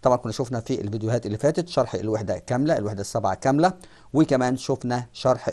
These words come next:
الجرامر الخاص بصيغة الباسيف اللي هي المبني للمجهول في زمن البريزنت سيمبل اللي هو المضارع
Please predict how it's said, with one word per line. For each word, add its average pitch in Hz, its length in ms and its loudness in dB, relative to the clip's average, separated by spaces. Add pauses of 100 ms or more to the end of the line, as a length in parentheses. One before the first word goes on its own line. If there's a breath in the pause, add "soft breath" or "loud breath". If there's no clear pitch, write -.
الجرامر 120 680 2
الخاص 110 480 -4
بصيغة 117 840 -2
الباسيف 131 480 4 (360 soft breath)
اللي 110 100 0
هي - 20 6
المبني 113 360 2
للمجهول 120 760 0 (180 soft breath)
في 127 160 -2
زمن 123 340 0
البريزنت 127 720 0
سيمبل 120 380 0
اللي 113 140 0
هو 117 40 4
المضارع 110 460 4